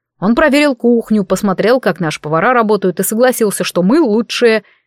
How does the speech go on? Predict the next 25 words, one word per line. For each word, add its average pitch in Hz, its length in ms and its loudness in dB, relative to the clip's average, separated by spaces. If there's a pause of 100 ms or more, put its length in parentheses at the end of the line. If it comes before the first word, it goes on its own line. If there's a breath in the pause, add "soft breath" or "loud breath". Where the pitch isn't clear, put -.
(180)
гордо 196 440 0
закончил 175 520 -2
мальчишка. - 680 -8 (1200)
Вот 170 220 -4
и - 40 0
ответ, 233 380 -2
почему 208 340 -2
я 190 140 2
заглянула 190 560 2
именно 202 500 0
в 180 140 -2
их - 160 -6
кафе. - 460 -4 (680)
Почувствовала 185 680 0
остаточный 202 600 -2
шлейф 247 420 -2
магии 233 400 0
Родзи. 226 480 0 (520)
И 226 100 -12
когда 208 320 0
я 339 120 0
научусь 294 440 0
делать 254 340 0
это 226 420 -4
сознательно? 196 920 -2